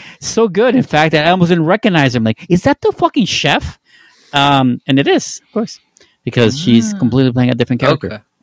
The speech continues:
Speaker 1: And I really liked her in, in both, both of these projects. This movie is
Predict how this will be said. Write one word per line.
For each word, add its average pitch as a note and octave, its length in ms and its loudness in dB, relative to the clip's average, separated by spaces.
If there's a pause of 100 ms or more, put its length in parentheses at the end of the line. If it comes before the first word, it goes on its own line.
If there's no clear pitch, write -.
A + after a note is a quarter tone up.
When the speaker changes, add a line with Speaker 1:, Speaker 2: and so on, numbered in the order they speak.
(580)
Speaker 1:
And G#2+ 80 0
I G2 60 4
really G#2 200 4
liked G2 200 2
her G2 100 -4
in, F2+ 180 -6
in F2+ 140 -4
both, F#2+ 280 -2 (120)
both F#2+ 240 -2
of F2+ 40 -2
these F2+ 120 -4
projects. F#2 360 -2 (400)
This D3+ 100 2
movie G3+ 240 4
is B2+ 200 -2